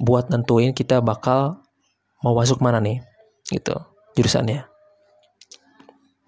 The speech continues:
Dan di sini, eh, pada saat gue interview juga gue ngomongnya, gue itu minat ke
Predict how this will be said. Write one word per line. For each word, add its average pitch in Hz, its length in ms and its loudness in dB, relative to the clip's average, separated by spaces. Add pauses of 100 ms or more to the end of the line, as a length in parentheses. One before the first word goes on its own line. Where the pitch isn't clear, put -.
(760)
Dan 123 160 4
di 120 80 0
sini, 170 320 4 (520)
eh, 113 480 2
pada 110 320 0
saat 131 280 -4
gue 117 160 0
interview 123 520 -2
juga 123 320 -2
gue 135 120 -2
ngomongnya, 117 560 0 (760)
gue 120 120 2
itu 135 120 0
minat 123 400 0
ke 139 240 0